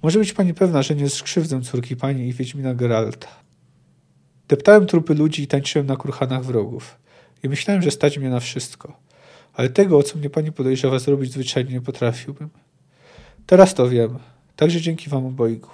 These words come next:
Żegnajcie". No i ten fragment, no tu oczywiście mam ciekawostkę, że sam jakby Emir, y,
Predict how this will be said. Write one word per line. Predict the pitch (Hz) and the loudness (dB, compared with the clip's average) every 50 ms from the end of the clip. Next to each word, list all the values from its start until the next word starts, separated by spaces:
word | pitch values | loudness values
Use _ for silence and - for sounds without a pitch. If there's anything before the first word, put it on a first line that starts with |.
| - _ _ _ _ _ _ _ _ | -20 _ _ _ _ _ _ _ _
Żegnajcie". | - - 147 143 139 143 139 117 92 - - - - - - _ _ _ _ _ _ _ _ _ _ _ _ _ _ _ _ _ _ _ _ _ _ _ _ _ _ - | -2 0 0 2 2 0 -2 -2 -4 -6 -10 -14 -16 -16 -18 _ _ _ _ _ _ _ _ _ _ _ _ _ _ _ _ _ _ _ _ _ _ _ _ _ _ -4
No | 156 190 226 | 0 2 2
i | 247 240 | 2 0
ten | 240 - 240 240 | 2 0 0 0
fragment, | - - 226 214 208 202 202 202 | 2 2 2 2 2 2 2 4
no | 208 214 | 4 4
tu | 214 - 240 226 208 185 | 4 2 0 0 2 2
oczywiście | 175 170 - - - 196 | 2 0 0 -2 0 2
mam | 190 185 165 | 2 2 2
ciekawostkę, | - 185 - 190 185 185 185 - - - 143 | 0 0 2 4 6 6 4 4 2 0 2
że | 143 139 139 | 4 4 4
sam | - - 165 156 139 139 135 - - - - - - - - - - | 6 6 6 6 6 2 -4 -6 -8 -20 -20 -20 -20 -20 -14 -6 -2
jakby | 147 139 143 147 147 | -2 -2 0 0 0
Emir, | 175 175 170 160 143 139 | 0 2 2 2 2 2
y, | 139 | 0